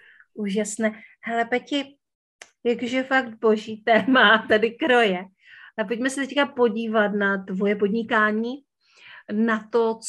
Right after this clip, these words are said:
co vlastně s tebou, eh, lidi, ženy, nejenom ženy, ale i muži, na co s tebou, na to,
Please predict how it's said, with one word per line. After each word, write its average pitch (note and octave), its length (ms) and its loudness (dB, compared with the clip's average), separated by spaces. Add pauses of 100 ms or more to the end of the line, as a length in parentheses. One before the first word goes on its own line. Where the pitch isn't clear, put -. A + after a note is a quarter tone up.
co A3+ 180 -4
vlastně G#3 460 -4
s - 220 -10
tebou, G3+ 840 0 (480)
eh, F#3+ 300 -2
lidi, F#3+ 480 -2
ženy, F#3 520 4
nejenom F3 500 -2
ženy, F3+ 420 -2
ale E3+ 240 -10
i F3+ 120 -6
muži, F#3+ 500 0 (360)
na G3 100 -4
co F#3+ 120 -10
s - 100 -12
tebou, G#3+ 440 0
na G3+ 200 -2
to, G3+ 320 -4